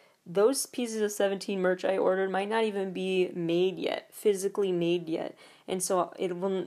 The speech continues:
my digital download will no longer count toward rankings. So basically what was happening before is that there were factory slowdowns, shutdowns, transportation delays and stuff when delivering merch.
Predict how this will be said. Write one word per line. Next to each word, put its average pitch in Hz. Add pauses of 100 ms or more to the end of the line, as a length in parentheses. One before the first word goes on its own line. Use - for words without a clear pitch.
(100)
my 202
digital 202
download 180
will 175
no 175
longer 175
count 175
toward 170
rankings. 170 (360)
So -
basically 277
what 262
was 214
happening 220
before 175 (520)
is 202
that 185
there 196
were 185
factory 190
slowdowns, 214
shutdowns, 196
transportation 185
delays 175
and 175
stuff 175
when 175
delivering 165
merch. 214